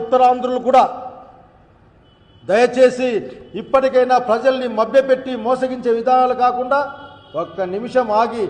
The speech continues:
ఆలోచించుకుంటే మీకే మంచిదని ఒక మాట మాట్లాడారు. ఆయన దగ్గర పెట్రోల్ బండ్లు లేవంట, నడిపిస్తారట.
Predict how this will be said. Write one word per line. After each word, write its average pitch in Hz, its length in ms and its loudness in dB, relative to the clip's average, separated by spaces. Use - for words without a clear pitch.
ఆలోచించుకుంటే 233 720 -2
మీకే 233 360 -2
మంచిదని 226 480 -2
ఒక 214 100 -6
మాట 214 140 0
మాట్లాడారు. 180 440 -6
ఆయన 233 140 2
దగ్గర 285 200 4
పెట్రోల్ 269 440 4
బండ్లు 214 360 -2
లేవంట, 185 320 0
నడిపిస్తారట. 190 640 -6